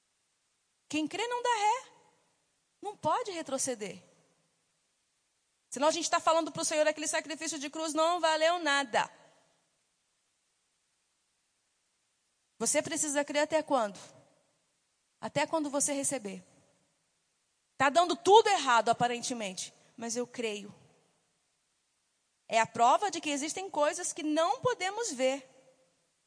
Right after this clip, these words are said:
Não podemos ver, mas não podemos ver como? Com olhos naturais.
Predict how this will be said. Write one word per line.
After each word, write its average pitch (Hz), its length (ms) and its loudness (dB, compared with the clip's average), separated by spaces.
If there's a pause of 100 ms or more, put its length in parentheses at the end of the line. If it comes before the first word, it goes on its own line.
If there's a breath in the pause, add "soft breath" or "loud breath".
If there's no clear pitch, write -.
(920)
Não 440 280 -2
podemos 480 480 2
ver, 359 440 0
mas 311 160 0
não 415 160 2
podemos 403 520 -2
ver 349 560 0
como? 311 420 0
Com 294 240 2
olhos 233 380 4
naturais. 214 720 -4